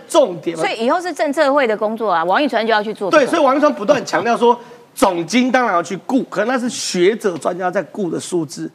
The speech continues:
Speaker 2: 嗯。
Speaker 1: 可民意代表不就顾个经的吗？
Speaker 2: 嗯。
Speaker 1: 一个水，
Speaker 2: 嗯。
Speaker 1: 水管没通，我都要去通啊。
Speaker 2: 嗯。
Speaker 1: 一个红绿灯没亮，我是不是找市府去弄？
Speaker 2: 嗯。
Speaker 1: 而没有啦，我们九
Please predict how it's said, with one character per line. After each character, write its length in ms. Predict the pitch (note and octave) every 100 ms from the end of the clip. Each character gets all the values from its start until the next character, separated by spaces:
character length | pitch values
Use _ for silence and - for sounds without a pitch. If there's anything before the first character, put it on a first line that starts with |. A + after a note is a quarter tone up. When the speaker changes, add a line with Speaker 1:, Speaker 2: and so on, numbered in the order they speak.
| -
Speaker 2:
嗯。 180 | G#3 C#3
Speaker 1:
可 120 | - D4 A3
民 180 | A#3 D4+
意 160 | F4+
代 160 | D#4 F4+
表 140 | A3+
不 80 | G3+
就 100 | D4
顾 220 | C4 E4
个 260 | A#3 E4+ C#4
经 240 | - C4 C4
的 100 | C4+
吗？ 420 | B3+ B3+ B3+ B3 C#4
Speaker 2:
嗯。 320 | G3 D#3 B2+ _ _
Speaker 1:
一 80 | F4
个 160 | A#3+ G3+
水， 300 | - C4 C4+
Speaker 2:
嗯。 40 |
Speaker 1:
水 220 | - D4
管 180 | D4+ C4+
没 160 | A#3+ A#3+
通， 160 | C#4+
我 160 | C#4 G#3+
都 100 | C4
要 60 |
去 80 | C4
通 280 | B3 A#3+ B3
啊。 340 | B3+ B3+ B3+ B3
Speaker 2:
嗯。 340 | A3+ F#3+ D3+ - -
Speaker 1:
一 80 | E4
个 180 | D#4 C#4
红 240 | A3+ C4
绿 80 | D#4+
灯 160 | D4+
没 180 | C4+ B3
亮， 180 | D4 C#4
我 40 | G#3
是 80 |
不 60 | B3+
是 60 | C4+
找 140 | G3
市 180 | G3 C#4
府 100 | G3+
去 240 | F#3 A3+ -
弄？ 320 | A3 C#4 F#3+ C#3+ -
Speaker 2:
嗯。 80 | E4
Speaker 1:
而 20 |
没 300 | F#4 D#4+ F4
有 220 | E4+ D4+ C#4+
啦， 320 | C#4+ C4+ C4
我 80 | C4+
们 260 | D4+ D#4 - - -
九 160 | - D#4